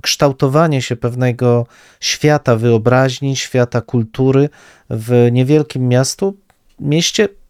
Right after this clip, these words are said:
stolicy księstwa, ale powiedzmy sobie szczerze, Wołów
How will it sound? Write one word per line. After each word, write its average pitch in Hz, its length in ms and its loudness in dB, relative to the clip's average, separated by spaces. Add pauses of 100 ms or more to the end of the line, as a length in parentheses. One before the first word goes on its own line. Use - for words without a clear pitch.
(300)
stolicy 233 460 -2
księstwa, 190 560 -2
ale 139 220 2 (840)
powiedzmy 139 380 -4
sobie 123 180 -2
szczerze, 120 320 0
Wołów 113 440 0